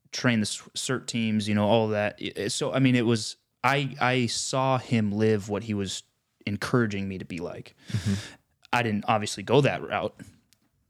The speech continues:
Speaker 1: not necessarily by any choice of my own, but, um,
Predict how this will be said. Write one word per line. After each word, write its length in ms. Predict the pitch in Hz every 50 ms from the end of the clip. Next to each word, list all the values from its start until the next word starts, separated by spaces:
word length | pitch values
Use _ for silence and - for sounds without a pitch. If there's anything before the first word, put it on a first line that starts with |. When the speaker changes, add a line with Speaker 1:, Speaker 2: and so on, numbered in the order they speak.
| _ _
Speaker 1:
not 240 | 139 135 135 139 131
necessarily 500 | 147 135 - 131 - - 131 127 123 120
by 220 | 107 107 113 107
any 140 | 107 110 104
choice 280 | - - 123 110 - -
of 60 | 101
my 180 | 90 92 104 113
own, 240 | 113 101 - 104 - -
but, 320 | 120 110 104 - - _ _ _ _ 123
um, 460 | 113 107 101 98 92 90 92 -